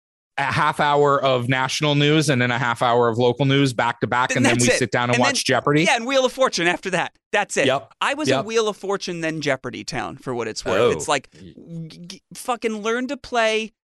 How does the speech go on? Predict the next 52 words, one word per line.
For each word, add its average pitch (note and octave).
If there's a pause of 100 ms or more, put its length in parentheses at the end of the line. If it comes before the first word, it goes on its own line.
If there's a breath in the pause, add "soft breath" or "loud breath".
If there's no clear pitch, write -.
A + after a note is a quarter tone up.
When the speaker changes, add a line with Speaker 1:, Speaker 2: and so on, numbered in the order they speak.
(260)
Speaker 2:
learn A3
to B3+
play B3
checkers, G3+
and F3+
then E3
you E3
can E3
play C#3+
chess. -
That's F3+
what F3
I E3
always D3
felt D3
about C3
that B2
lineup, G#2+
okay? C#3+
It D3
was C3+
the E3+
Speaker 1:
Which A#3+
Speaker 2:
Wheel, C#4+
Speaker 1:
one D4+
is, A#3
is, -
Speaker 2:
Wheel A4+
of G#4
Speaker 1:
is C#3
more -
Speaker 2:
Fortune's -
Speaker 1:
normal, A#2+
Speaker 2:
for C4
Speaker 1:
though? C#4
Speaker 2:
morons. D3+ (380)
It's B3
like, D4
Speaker 1:
Yeah. D4+
Speaker 2:
anytime F4+
Wheel E4+
of D#4+
Fortune's C#4+
in A#3+
the A#3
news, G#3+
it's A3
because A3
they're A3
like, G3 (260)
"Uh, A3 (920)
pudding F4